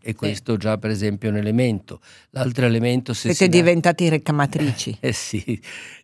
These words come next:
Speaker 1: eh, l'altro elemento, per esempio, è se si hanno delle deformità, eh, si possono fare delle osteotomie, cioè si può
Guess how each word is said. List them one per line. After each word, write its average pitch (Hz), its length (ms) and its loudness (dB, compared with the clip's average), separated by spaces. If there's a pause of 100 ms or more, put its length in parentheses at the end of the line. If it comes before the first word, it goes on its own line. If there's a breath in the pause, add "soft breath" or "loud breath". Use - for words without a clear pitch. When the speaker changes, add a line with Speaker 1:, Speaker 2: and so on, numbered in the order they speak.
(100)
Speaker 1:
eh, 110 520 2
l'altro 123 340 0
elemento, 135 460 2
per 117 160 -2
esempio, 131 360 2
è 131 60 2
se 117 180 -2
si 110 200 0
hanno 123 220 2
delle 110 360 0
deformità, 110 1120 0 (340 loud breath)
eh, 117 540 -2
si 117 280 -2
possono 113 460 -2
fare 117 300 -2
delle 110 280 0
osteotomie, 117 840 0
cioè 107 240 -2
si 113 200 -2
può 120 240 -2